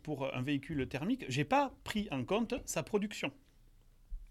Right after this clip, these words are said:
Et là, les chiffres varient, c'est pour ça que je me positionne pas dessus.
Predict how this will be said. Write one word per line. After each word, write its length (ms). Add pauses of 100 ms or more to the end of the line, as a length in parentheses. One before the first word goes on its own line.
(520)
Et 80
là, 320
les 120
chiffres 360
varient, 280
c'est 120
pour 160
ça 120
que 120
je 100
me 340
positionne 360
pas 100
dessus. 500